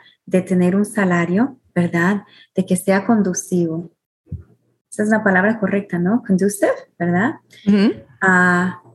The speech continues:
Speaker 1: poder entonces vivir en un lugar donde puedan pagar su renta, así de que primero estabilizar la renta también, eso es vi-, eso es
Speaker 2: Importante.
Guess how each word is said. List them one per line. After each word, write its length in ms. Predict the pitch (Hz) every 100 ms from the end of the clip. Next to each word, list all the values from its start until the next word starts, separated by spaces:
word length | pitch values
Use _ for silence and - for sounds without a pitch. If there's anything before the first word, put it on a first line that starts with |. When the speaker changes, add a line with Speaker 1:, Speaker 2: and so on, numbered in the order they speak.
| - _ _ -
Speaker 1:
poder 300 | 220 202 214
entonces 560 | 233 233 220 233 208
vivir 520 | 202 190 180 214 320 - _ _ _ _ _ -
en 140 | 226
un 80 | 220
lugar 220 | 233 220
donde 220 | 208 190
puedan 380 | 185 190 180 185
pagar 240 | 180 175
su 160 | 170 180
renta, 520 | 175 202 208 285 415 -
así 240 | 175 190
de 140 | 180
que 100 | 180
primero 260 | 175 170 196
estabilizar 540 | 233 214 170 160 165
la 80 | 240
renta 300 | 269 269 294
también, 460 | 302 262 208 302 -
eso 200 | 190 202
es 100 | 208
vi-, 160 | 208 196
eso 300 | 196 190 269
es 240 | 294 392 -
Speaker 2:
Importante. 400 | 190 190 175